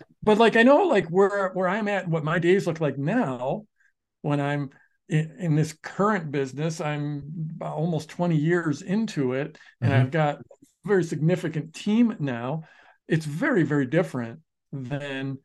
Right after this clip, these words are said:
Speaker 1: it was when I started out, when you're the one person doing everything.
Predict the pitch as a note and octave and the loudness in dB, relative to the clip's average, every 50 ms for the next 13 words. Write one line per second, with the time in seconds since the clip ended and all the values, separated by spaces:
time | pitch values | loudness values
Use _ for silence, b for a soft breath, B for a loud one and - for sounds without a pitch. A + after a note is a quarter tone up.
0 | _ _ _ - D#3+ D3+ D3+ C3 C3+ C3 C3 B2 C#3 C#3 B2+ B2 - - - B2+ | _ _ _ -8 -6 -6 -4 -2 -2 -2 -2 -4 -6 -8 -10 -10 -10 -8 -8 -8
1 | C3 C#3 G#3 A3+ G3+ E3 D3 C#3+ D3+ D#3+ F3+ F#3 E3 E3 D3+ D3 D#3+ E3+ E3+ E3+ | -6 -4 -2 -2 0 0 2 4 6 6 6 6 6 4 2 0 -2 -4 -4 -2
2 | D#3+ D#3 F#3 G3+ G#3+ G3+ D#3+ - G#3 G3+ - F#3 D#3 C#3+ C#3 E3 D#3+ D#3 D3 D3+ | 0 0 2 2 2 0 0 0 -2 -2 0 -2 -2 0 2 2 4 4 2 0
3 | D#3 E3 G3+ G3 F#3+ D3 - - - - | 0 -2 -2 -2 -2 -4 -4 -6 -12 -18